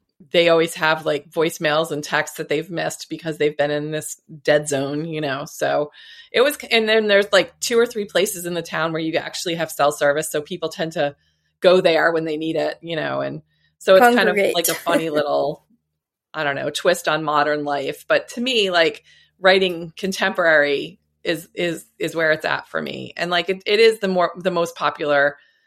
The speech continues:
Speaker 1: um, kind of romance too. It really is, you know, so.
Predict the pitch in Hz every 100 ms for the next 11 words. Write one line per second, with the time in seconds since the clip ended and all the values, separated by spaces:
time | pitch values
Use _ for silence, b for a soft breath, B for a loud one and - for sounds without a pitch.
0 | b b - 160 147 139 139 143 _ -
1 | 151 156 151 147 143 139 139 - - 165
2 | 151 143 - 151 143 143 143 135 143 156
3 | 147 139 143 - 139 131 135